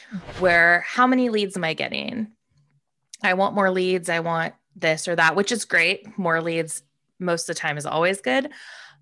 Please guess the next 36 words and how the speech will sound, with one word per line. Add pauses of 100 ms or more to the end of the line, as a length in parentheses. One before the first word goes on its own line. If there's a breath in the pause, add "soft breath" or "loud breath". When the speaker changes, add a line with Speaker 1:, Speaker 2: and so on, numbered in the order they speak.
(120)
Speaker 2:
but (420)
it's
important
to
look
at
close
rate, (260 loud breath)
but
not
just
close
rate
too,
right?
So
it's
like,
okay, (400 loud breath)
if
you're
getting
a
bunch
of
leads,
but
you're
not
closing
them, (2000 soft breath)
is
it
the
sales
process